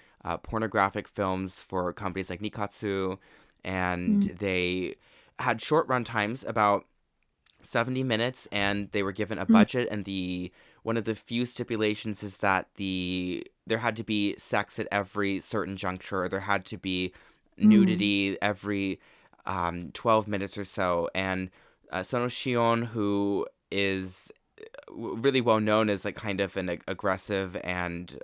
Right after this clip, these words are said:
Speaker 1: um, sort of like, um, a-, an enfant terrible in Japan,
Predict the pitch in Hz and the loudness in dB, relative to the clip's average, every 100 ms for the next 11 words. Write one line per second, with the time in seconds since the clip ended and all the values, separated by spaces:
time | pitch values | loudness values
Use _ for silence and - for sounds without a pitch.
0 | - - 87 85 90 87 - - - - | -10 -4 -2 -2 -4 -10 -12 -18 -20 -20
1 | - - _ _ - - 101 139 127 117 | -20 -20 _ _ -20 -16 -6 0 2 4
2 | 107 101 95 87 87 82 - 98 82 - | 2 0 0 0 -2 -8 -6 -6 -4 -4
3 | 104 - 113 113 92 104 107 104 98 90 | -2 0 0 0 -2 2 4 4 2 0
4 | 90 95 98 110 101 98 | -2 -6 -8 -2 0 0